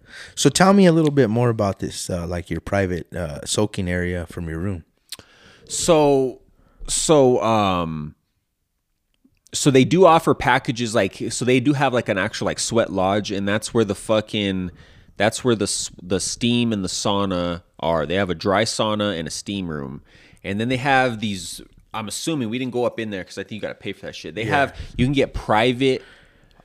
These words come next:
Speaker 1: I'm not gonna do that.
Speaker 2: You can get private, uh, soaking, and it's, like, clothing optional for the private soaking. It's like you have fifty, fifty, you pay for fifty minutes.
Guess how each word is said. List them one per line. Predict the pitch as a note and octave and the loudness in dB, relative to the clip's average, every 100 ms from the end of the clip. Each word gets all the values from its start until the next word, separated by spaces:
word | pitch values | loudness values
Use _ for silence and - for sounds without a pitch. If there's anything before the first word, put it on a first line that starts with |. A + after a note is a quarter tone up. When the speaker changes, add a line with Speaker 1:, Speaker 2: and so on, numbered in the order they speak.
| - | -14
Speaker 1:
I'm | - F#3 | -8 -6
not | G2+ | -6
gonna | F2 | -8
do | E2+ | -6
that. | F#2 G#2+ E2+ - - _ _ _ _ - | -2 -2 -4 -12 -20 _ _ _ _ -10
Speaker 2:
You | - | -2
can | C#3+ | 4
get | C3 - | 4 2
private, | - A#2+ B2+ A#2 A#2+ G#2+ - | 2 4 4 2 0 0 -4
uh, | F#2+ E2 | -2 -2
soaking, | - - B2+ C3 F#2+ E2 E2+ F#2 | -4 2 2 0 -6 -8 -10 -8
and | G2+ G2 | -6 -4
it's, | F2+ - | -4 -2
like, | G#2 F2 E2+ - - | 0 0 -4 -10 -20
clothing | - B2 A#2+ B2 A2 | 0 4 4 2 2
optional | F#2+ A2 - A2 G2 F#2+ F#2+ | 2 2 -2 -4 -2 -2 -4
for | - F#2 | -6 -6
the | |
private | - G#2 G2+ G2 - | -4 -2 0 -2 -4
soaking. | G2 F#2 - F#2+ | -2 -2 -4 -6
It's | F#2 - | -6 -6
like | F2 F2 | -6 -4
you | G2+ | -4
have | G2+ - | -6 -4
fifty, | A2 G2+ G#2+ G2 F#2+ - | -6 -6 -6 -6 -8 -10
fifty, | - A2 - | -6 -6 -4
you | G#2 G2+ | -8 -8
pay | - A2+ | -4 -6
for | - | -6
fifty | - A2 - G2 | -8 -8 -8 -6
minutes. | F#2 E2+ C2 - - | -6 -8 -10 -14 -14